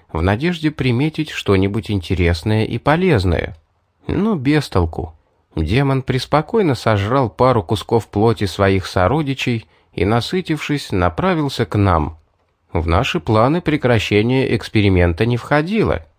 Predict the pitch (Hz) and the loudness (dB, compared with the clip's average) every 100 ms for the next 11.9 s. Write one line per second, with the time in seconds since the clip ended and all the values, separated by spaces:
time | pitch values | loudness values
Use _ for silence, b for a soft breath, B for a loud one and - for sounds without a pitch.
0 | _ - 87 117 120 139 143 - 135 139 | _ 0 2 2 0 0 0 0 0 0
1 | - 123 113 107 131 123 98 110 120 113 | 0 -2 -2 0 0 0 2 2 2 2
2 | 104 104 98 90 - 156 143 _ _ - | 0 2 2 2 0 -2 -2 _ _ -4
3 | 90 139 - 160 143 139 131 123 117 107 | 0 0 0 -2 0 0 0 0 2 2
4 | 110 123 117 113 - 107 104 101 - 98 | 4 2 2 0 2 2 4 2 0 2
5 | 82 - _ _ _ _ _ _ - 107 | 2 -2 _ _ _ _ _ _ -2 0
6 | 123 131 147 175 180 87 - 104 151 151 | 2 2 2 2 0 -2 -2 0 2 0
7 | 147 123 113 117 151 147 123 101 - 127 | -2 -2 -2 0 0 0 0 -2 0 -2
8 | 123 160 147 131 123 120 143 127 127 123 | 0 -2 0 0 2 2 0 0 -2 -4
9 | - 110 113 135 - - 113 104 123 117 | 0 0 2 -2 -6 -2 -2 0 0 0
10 | - 101 - 117 117 110 104 - 104 113 | 0 -2 0 0 2 2 0 0 0 2
11 | 104 - 92 87 131 147 - 135 | 0 0 -2 -2 -4 -6 -4 -4